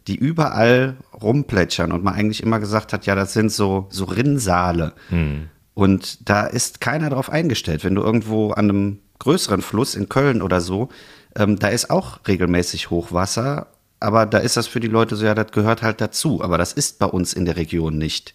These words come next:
Speaker 2: Mhm.
Speaker 1: Und ich weiß, äh, mein Vater hat mal diese Dorfchronik über Rövenich geschrieben, die heißt, wo die Sod voll Wasser steht.
Speaker 2: Mhm.
Speaker 1: Weil Rövenich früher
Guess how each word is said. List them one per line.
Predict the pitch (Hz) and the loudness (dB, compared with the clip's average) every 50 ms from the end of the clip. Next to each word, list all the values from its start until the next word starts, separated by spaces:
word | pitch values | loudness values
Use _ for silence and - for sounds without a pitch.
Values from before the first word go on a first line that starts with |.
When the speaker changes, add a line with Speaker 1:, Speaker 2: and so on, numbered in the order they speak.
| _ _ - | _ _ -4
Speaker 2:
Mhm. | - 80 76 71 67 69 71 76 - _ _ _ _ | -2 -2 -2 -2 -4 -8 -12 -14 -18 _ _ _ _
Speaker 1:
Und | 95 95 95 90 - - | 2 2 2 2 0 -4
ich | - - - | -8 -2 0
weiß, | 107 110 117 113 - - | 2 2 2 0 -2 -2
äh, | 69 87 95 95 95 95 95 92 95 - _ - _ _ _ _ _ _ _ _ _ _ - - | 0 2 2 4 4 2 2 0 -4 -8 _ -20 _ _ _ _ _ _ _ _ _ _ -6 -2
mein | 98 95 - | -2 -2 0
Vater | - 101 - - 117 | -2 -2 0 0 0
hat | 120 123 - | -2 0 2
mal | 113 110 104 104 104 | 4 4 6 4 4
diese | 98 98 90 92 92 | 2 -2 -2 -2 -2
Dorfchronik | 85 - 90 107 120 - - - - 139 139 139 - - | 0 2 2 2 0 -2 -4 -2 0 0 0 0 -2 -2
über | 110 98 95 92 | -2 -2 -2 0
Rövenich | 107 127 139 117 101 98 90 - - | 2 0 2 2 2 0 0 0 -4
geschrieben, | - 90 - - - - 92 104 113 | -6 -6 -6 -6 -4 -4 -2 0 0
die | 98 101 | 0 0
heißt, | 104 98 - 87 | -2 -2 -2 -2
wo | 98 113 | 0 0
die | 123 120 104 | 0 0 0
Sod | 92 98 104 117 113 - | 0 2 2 0 0 0
voll | - 113 110 107 104 | 0 0 2 2 2
Wasser | 110 113 - - 82 82 | 2 0 0 -2 -2 -2
steht. | - - - - 82 87 - - - 92 | -4 -4 -4 -4 -6 -6 -8 -10 -8 -6
Speaker 2:
Mhm. | 90 80 71 85 82 85 87 - - - _ _ | -4 -2 -2 -2 -4 -4 -6 -12 -20 -20 _ _
Speaker 1:
Weil | 95 92 92 | 0 0 2
Rövenich | 82 92 107 113 120 127 135 123 - - | 4 4 4 4 4 2 0 0 -2 -4
früher | - 107 110 117 113 | 0 2 4 4 4